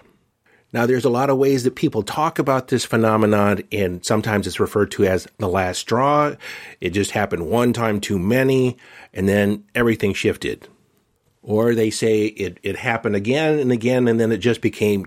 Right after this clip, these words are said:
too much. And what we've learned is that when someone crosses threshold, when it gets to be too much, it's really difficult to reverse the action. Once you make a decision to not put up with it anymore,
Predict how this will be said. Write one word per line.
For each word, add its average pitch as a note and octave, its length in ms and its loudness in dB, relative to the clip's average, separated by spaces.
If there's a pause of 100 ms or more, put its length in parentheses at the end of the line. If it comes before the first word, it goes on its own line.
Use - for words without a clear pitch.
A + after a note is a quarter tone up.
too C3+ 260 0
much. G#2+ 580 -4 (1040)
And A2 240 0
what B2+ 180 0
we've A2+ 200 2
learned C3 460 2
is G#2 140 0
that - 180 -2
when C#3+ 360 2
someone C3+ 500 2
crosses C3 600 -2
threshold, D3 640 -2
when A2+ 160 2
it F2+ 140 -2
gets B2 280 -2
to - 120 0
be A#2 220 0
too - 360 0
much, B2 560 2 (400)
it's A#2 300 -2
really E3 560 -2
difficult G#2 840 -2 (240)
to A2+ 200 0
reverse G#2+ 680 2
the G#2 200 2
action. F2+ 540 -2
Once A#2+ 260 0
you C3 80 2
make B2+ 280 2
a A#2 40 0
decision B2+ 600 2
to - 160 -6
not F#2+ 500 -6
put G2 160 0
up A2 160 -2
with C#3 140 2
it C#3+ 160 0
anymore, A2+ 600 2